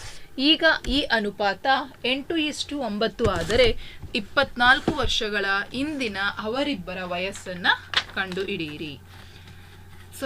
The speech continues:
ಅಲ್ಲಿ ನಮಗೆ ಇಪ್ಪತ್ನಾಲ್ಕು ವರ್ಷಗಳ ಹಿಂದೆ ರಮಾ ವಯಸ್ಸು ಎಕ್ಸ್, ಶಶಿ ವಯಸ್ಸನ್ನು ಗೊತ್ತಿಲ್ಲ, ವೈ ಅಂತ ತಗೊಂಡಿದ್ದೀವಿ. ಹಾಗಾಗಿ ಅವರಿಬ್ಬರ ಅನುಪಾತ ಎಷ್ಟಿದೆ? X by Y is equal to four by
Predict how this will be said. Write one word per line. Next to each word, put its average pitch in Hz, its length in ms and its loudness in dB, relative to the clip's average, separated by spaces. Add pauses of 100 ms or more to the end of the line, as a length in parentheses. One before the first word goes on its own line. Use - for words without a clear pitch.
ಅಲ್ಲಿ 262 220 0
ನಮಗೆ 240 280 0
ಇಪ್ಪತ್ನಾಲ್ಕು 214 680 -4 (100)
ವರ್ಷಗಳ 220 440 2 (160)
ಹಿಂದೆ 226 280 2 (500)
ರಮಾ 202 260 2 (100)
ವಯಸ್ಸು 220 440 -2 (540)
ಎಕ್ಸ್, - 260 -14 (1080)
ಶಶಿ 240 360 4
ವಯಸ್ಸನ್ನು 226 560 0
ಗೊತ್ತಿಲ್ಲ, 208 300 -2 (280)
ವೈ 202 140 2 (120)
ಅಂತ 180 120 -8 (140)
ತಗೊಂಡಿದ್ದೀವಿ. 196 500 -8 (140)
ಹಾಗಾಗಿ 254 380 2
ಅವರಿಬ್ಬರ 214 280 0 (140)
ಅನುಪಾತ 240 360 0 (100)
ಎಷ್ಟಿದೆ? 196 340 -2 (640)
X - 40 -12 (180)
by 262 120 8 (180)
Y 226 60 8 (100)
is 208 160 -6
equal 208 320 2
to 427 60 0 (640)
four 240 200 2 (120)
by 233 100 4